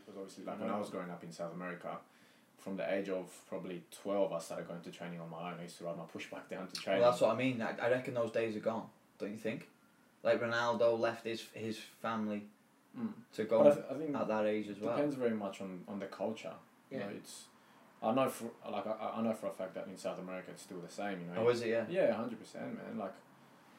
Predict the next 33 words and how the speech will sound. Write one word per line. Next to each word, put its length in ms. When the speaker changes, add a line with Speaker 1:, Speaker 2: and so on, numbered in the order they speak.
Speaker 1:
you 100
just, 360
obviously 300
your 100
parents 280
play 180
a 20
big 240
part, 260
but 240
you 100
don't 120
rely 200
on 160
them 180
too 180
much 380
to, 360
to 140
pay 220
fees, 380
obviously, 280
or, 120
s-, 240
or 120
whatnot. 380
You, 140
they'll 140
buy 160
your 100
boots 480
and 100
your, 240